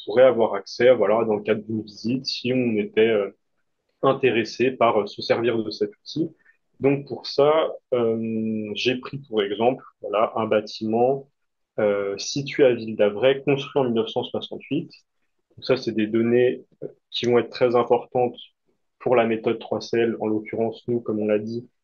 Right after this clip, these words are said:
avec le mode le plus simple qui se base sur l'année de construction, c'est bien évidemment un paramètre très important.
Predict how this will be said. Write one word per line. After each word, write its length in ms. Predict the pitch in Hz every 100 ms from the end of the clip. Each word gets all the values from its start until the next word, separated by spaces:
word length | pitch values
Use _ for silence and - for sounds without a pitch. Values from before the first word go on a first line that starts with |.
| _ -
avec 160 | 107
le 60 | 113
mode 160 | 110 113
le 140 | 110
plus 160 | - -
simple 220 | 127 120
qui 80 | -
se 60 |
base 180 | 104 110
sur 140 | - 107
l'année 220 | 110 113
de 60 | -
construction, 720 | 110 - - - - 117 120 _ _ _ _ _
c'est 220 | - 120
bien 220 | 113 117
évidemment 720 | 110 107 107 113 117 117 117
un 60 | 117
paramètre 420 | - 101 104 104
très 200 | - 107
important. 600 | 104 104 101 - 147 175